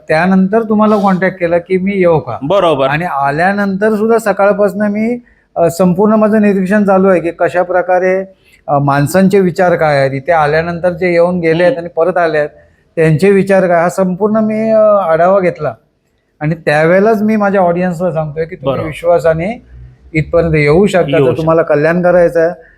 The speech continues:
Speaker 1: तर ही जागा तुम्हाला बेस्ट आहे, नक्की या. आणि आज खरोखरच, अ, अ, श्याम गुरुजींची खूप माझ्यावर, अ, कृपा आहे की दिवसभर आज इथे मी एखाद्या घरात आपल्या वावरतो तसं वावरलो,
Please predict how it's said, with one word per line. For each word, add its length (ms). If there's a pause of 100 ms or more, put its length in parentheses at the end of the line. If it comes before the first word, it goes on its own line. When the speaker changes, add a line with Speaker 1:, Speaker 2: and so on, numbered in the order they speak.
(220)
Speaker 1:
तर 40
ही 160
जागा 280
तुम्हाला 300
बेस्ट 420
आहे, 140 (420)
नक्की 360
या. 180 (440)
आणि 380
आज 680
खरोखरच, 560
अ, 360 (680)
अ, 200
श्याम 240
गुरुजींची 500
खूप 140
माझ्यावर, 340
अ, 260
कृपा 360
आहे 120 (560)
की 80
दिवसभर 720
आज 200
इथे 220
मी 220 (280)
एखाद्या 300
घरात 300
आपल्या 280
वावरतो 560
तसं 120
वावरलो, 540